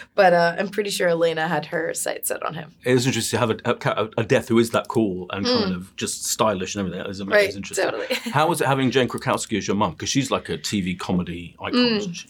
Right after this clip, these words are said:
Speaker 1: She is incredible and, and, I mean, just a lovely human, which I always think is important to note, because it's just nice when you can be a fan of someone's work and also a fan of their,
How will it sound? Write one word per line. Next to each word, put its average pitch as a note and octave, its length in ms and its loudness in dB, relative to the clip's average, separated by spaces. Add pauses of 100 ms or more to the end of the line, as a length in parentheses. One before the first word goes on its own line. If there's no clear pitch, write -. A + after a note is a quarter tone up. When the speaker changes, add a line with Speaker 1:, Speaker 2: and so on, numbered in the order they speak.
Speaker 1:
She C4 400 0
is G#3+ 260 4
incredible F3+ 540 2
and, F3+ 280 -2
and, F3 340 -2
I F3 80 -2
mean, F3 160 -2
just F3 280 -4
a E3+ 100 0
lovely F3 340 0
human, D3+ 380 -2
which D#3 460 -2 (180)
I - 160 0
always D3+ 480 2 (520)
think D3+ 220 -2
is D3 120 0
important D3 420 -2
to D3+ 80 -2
note, C3 320 -4
because - 560 -2 (160)
it's E3+ 220 -4
just - 260 -4
nice D3+ 260 0
when D3+ 140 -2
you C#3+ 80 -2
can D3 180 -6
be - 120 -2
a - 40 -4
fan D3+ 200 -2
of D3+ 100 0
someone's D#3+ 260 -4
work A3+ 220 4
and G#3 100 0
also F3+ 280 0
a E3+ 40 -4
fan F3 160 -4
of E3+ 120 -4
their, E3 200 2